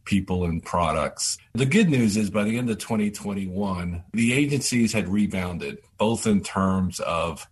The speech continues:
staff numbers and also in terms of productivity. So they were pretty much about where they were before the relocation. A couple of significant changes, though, worth mentioning.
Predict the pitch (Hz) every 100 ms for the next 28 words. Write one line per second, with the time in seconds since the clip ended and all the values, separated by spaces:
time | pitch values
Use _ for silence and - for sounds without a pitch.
0 | _ _ - - 107 95 98 - 95 95
1 | 92 95 92 92 87 87 90 90 87 90
2 | 80 - 82 78 82 - 78 78 - 82
3 | 71 73 - 127 170 202 - - 135 120
4 | 107 - 87 90 85 85 87 87 85 85
5 | 82 80 82 - 85 80 80 82 76 73
6 | 78 78 78 - - - _ _ - 120
7 | - 170 175 151 117 - 92 95 98 104
8 | 95 90 87 - 92 87 82 76 78 76
9 | 80 78 80 - 82 82 82 80 71 69
10 | 67